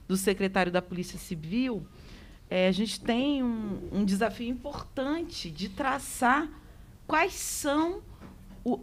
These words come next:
a, os critérios, quais são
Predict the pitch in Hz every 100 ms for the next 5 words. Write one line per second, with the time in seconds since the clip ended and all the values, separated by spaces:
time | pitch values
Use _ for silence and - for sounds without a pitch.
0 | - 214 220 220 - 247 247 - 202 190
1 | 247 269 269 262 247 247 247 - - 269
2 | 269 - - 262 247 240 214 190